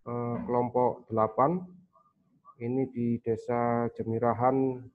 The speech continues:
Kecamatan Jabon. Nah, dari delapan lokasi itu saya berkesempatan hadir di beberapa kelompok ya. Tapi ketika waktu yang bersamaan saya tidak bisa hadir, saya hadir di kelompok satu, kemudian kelompok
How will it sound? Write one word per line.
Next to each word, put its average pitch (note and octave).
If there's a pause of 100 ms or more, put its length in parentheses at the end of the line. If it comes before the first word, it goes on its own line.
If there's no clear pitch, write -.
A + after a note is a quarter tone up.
Kecamatan A#2 (400)
Jabon. G#2+ (880)
Nah, A#2+
dari A#2+
delapan B2+
lokasi B2+
itu E3 (320)
saya C#3
berkesempatan A#2+
hadir A#2
di A2+
beberapa A2+
kelompok A#2+
ya. F#2 (500)
Tapi C3+
ketika C3+
waktu C3+
yang B2
bersamaan A#2+
saya A#2+
tidak A2
bisa G#2+
hadir, C3+
saya A2+
hadir A2
di A2+
kelompok A2+
satu, C#3+
kemudian A#2+
kelompok A2+